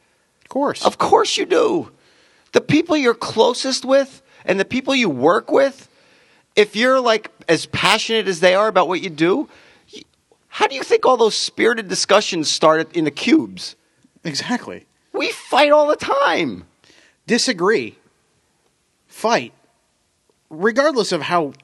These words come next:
Speaker 2: And people,
Speaker 1: animated it gets.
Speaker 2: yeah, and people don't wanna bring this up because we, it's like beating a dead horse, but, and I don't wanna say LeBron falls into this category,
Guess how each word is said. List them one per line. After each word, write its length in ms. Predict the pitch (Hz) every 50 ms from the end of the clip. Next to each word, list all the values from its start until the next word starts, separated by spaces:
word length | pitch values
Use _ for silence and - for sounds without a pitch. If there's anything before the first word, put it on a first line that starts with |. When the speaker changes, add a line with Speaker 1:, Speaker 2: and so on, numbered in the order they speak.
| _ _
Speaker 2:
And 140 | 156 156 -
people, 180 | 190 214 277 311
Speaker 1:
animated 400 | 294 214 170 147 139 135 127 117
it 140 | 117 -
gets. 120 | - 196 233
Speaker 2:
yeah, 240 | 214 190 175 185 202
and 100 | 185 185
people 280 | - 247 302 - 247 240
don't 240 | 233 208 202 - 185
wanna 200 | 185 180 175 165
bring 260 | 135 175 175 165 156
this 200 | 147 143 - -
up 200 | 147 139 143 -
because 300 | 147 139 - 151 131 127
we, 240 | 135 139 135 131 135 - 135 139 -
it's 180 | 143 135 -
like 200 | 151 135 117 -
beating 220 | - 151 156 - 135
a 40 | 117
dead 220 | 104 135 123 117 110
horse, 360 | 131 196 214 196 170 - -
but, 220 | - 190 185 165 - _ - _ _ _ _ _ _ _ _ _ _ _
and 120 | 160 170 170
I 100 | 160 190
don't 100 | 196 190
wanna 180 | 185 175 165 151
say 160 | - 170 160
LeBron 460 | 147 139 120 107 139 139 147 147 147
falls 260 | - 151 143 139 131
into 200 | 147 143 135 143
this 180 | 131 131 131 -
category, 760 | - - 156 160 170 - 151 120 120 120 120 120 117 117 -